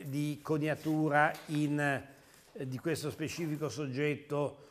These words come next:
eh, a Rodi. E il periodo è un periodo ampio, perché va nel tutto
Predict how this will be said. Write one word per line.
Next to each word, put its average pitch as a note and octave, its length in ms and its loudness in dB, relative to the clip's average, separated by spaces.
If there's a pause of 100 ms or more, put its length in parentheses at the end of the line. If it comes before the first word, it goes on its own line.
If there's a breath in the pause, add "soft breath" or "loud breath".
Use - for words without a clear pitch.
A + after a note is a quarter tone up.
(240 loud breath)
eh, C#3 420 4
a C#3+ 200 4
Rodi. A#2 500 0 (280 loud breath)
E D3+ 100 2
il D3+ 100 4
periodo G3+ 460 8
è G#3+ 40 6
un D#3+ 80 2
periodo D#3 340 4
ampio, C#3 400 8
perché C#3 260 -2
va D3+ 140 6
nel D#3 280 -2
tutto F3+ 580 2